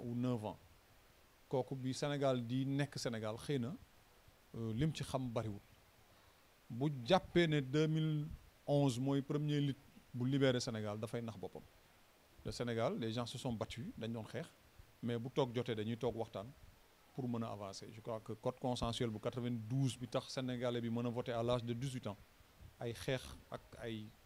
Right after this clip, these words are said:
taxawu ñoo ko waral ba loolu am. Mais bi ñu demee ba waxtaan jot, dañu bàyyi lépp ñëw toog waxtaan. Kon réew mi damay ñaan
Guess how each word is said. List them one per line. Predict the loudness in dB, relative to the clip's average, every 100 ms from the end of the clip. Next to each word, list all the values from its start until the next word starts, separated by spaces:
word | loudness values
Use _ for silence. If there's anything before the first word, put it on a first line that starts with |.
| -20 -6
taxawu | -2 2 2 0
ñoo | -2 0
ko | 0
waral | 0 -2
ba | -4
loolu | -4 -4 -6
am. | -8 -18 -20 -20 -20 -8
Mais | -4
bi | -2
ñu | 2
demee | 2 4
ba | 4
waxtaan | 4 2 -2
jot, | -2 -6
dañu | -6 -4
bàyyi | 0 0
lépp | 0 -2 -2
ñëw | -4
toog | -2 -4
waxtaan. | -4 -6 -10 -14 -20 -20 -20 -20 -6
Kon | 0 2
réew | 6 6
mi | 4 0
damay | 0 2
ñaan | 2 -2